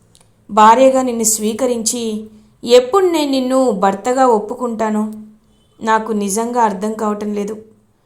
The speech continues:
నువ్వు ఈ విషయంలో బాధపడుతున్నావని తెలిసినా ఏమీ చేయలేని పరిస్థితి నాది.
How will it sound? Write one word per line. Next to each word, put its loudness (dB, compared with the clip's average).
నువ్వు 0
ఈ 6
విషయంలో -2
బాధపడుతున్నావని 0
తెలిసినా -4
ఏమీ 2
చేయలేని 0
పరిస్థితి -4
నాది. -4